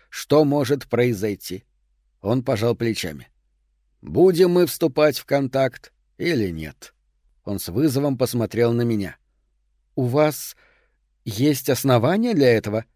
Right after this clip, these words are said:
Я пыталась говорить спокойно, все еще думая, что тут может быть замешана женщина. «Да,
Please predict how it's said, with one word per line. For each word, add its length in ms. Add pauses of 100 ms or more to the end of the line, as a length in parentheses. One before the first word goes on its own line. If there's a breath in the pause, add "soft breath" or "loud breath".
(460)
Я 160
пыталась 460
говорить 380
спокойно, 600 (260 soft breath)
все 200
еще 260
думая, 400 (220 soft breath)
что 220
тут 200
может 340
быть 160
замешана 640
женщина. 580 (680)
«Да, 340